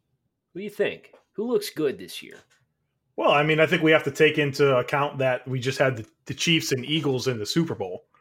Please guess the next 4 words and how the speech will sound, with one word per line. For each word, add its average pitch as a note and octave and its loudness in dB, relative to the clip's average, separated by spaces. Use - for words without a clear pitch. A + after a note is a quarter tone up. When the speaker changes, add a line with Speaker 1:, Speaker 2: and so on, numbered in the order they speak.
Speaker 1:
Well, G2+ -16
sure. E2 -10
Speaker 2:
So, G2+ -2
um, F#2+ -14